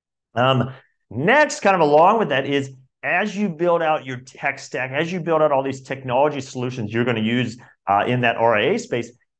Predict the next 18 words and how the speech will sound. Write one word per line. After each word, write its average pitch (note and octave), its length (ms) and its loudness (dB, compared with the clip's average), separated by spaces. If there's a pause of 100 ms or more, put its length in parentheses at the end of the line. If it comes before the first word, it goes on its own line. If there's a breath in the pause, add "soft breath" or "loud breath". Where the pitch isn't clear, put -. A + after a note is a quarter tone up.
if B3+ 240 4
over G3 400 4
time F#3+ 1080 -2
you D3 160 -4
wanted D3+ 260 0
to C3 160 -6
change G#3 720 -4
part C#3 220 2
of A#2+ 80 -6
that A#2+ 160 0
technology B2 400 -4
stack, A#2+ 240 -4
either B2 260 0
replace B2+ 800 -4
something A3+ 400 -4
or, C#3 280 2
or B2+ 180 0
again, A#2 300 -6